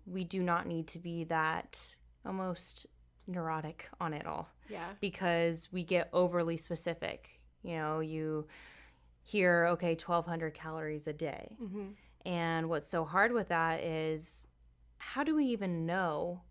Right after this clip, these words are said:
Speaker 1: twelve hundred calories is appropriate for someone?
Speaker 2: Mm-hmm.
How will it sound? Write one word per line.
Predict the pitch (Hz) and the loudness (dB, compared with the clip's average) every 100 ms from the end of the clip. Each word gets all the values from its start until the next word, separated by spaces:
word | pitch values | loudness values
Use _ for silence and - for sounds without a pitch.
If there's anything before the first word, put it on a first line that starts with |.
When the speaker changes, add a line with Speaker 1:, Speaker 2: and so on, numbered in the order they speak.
| - - - - - | -20 -20 -20 -20 -2
Speaker 1:
twelve | 202 175 | 2 4
hundred | 180 175 165 | 4 2 -2
calories | - 180 175 170 170 165 160 - - | -2 -4 -2 0 0 -2 -4 -6 -4
is | 175 165 | -2 0
appropriate | 160 202 185 170 - | -2 -2 0 0 -4
for | - | -6
someone? | 180 - - - 247 226 | -10 -10 -8 -10 -8 -8
Speaker 2:
Mm-hmm. | 185 | -8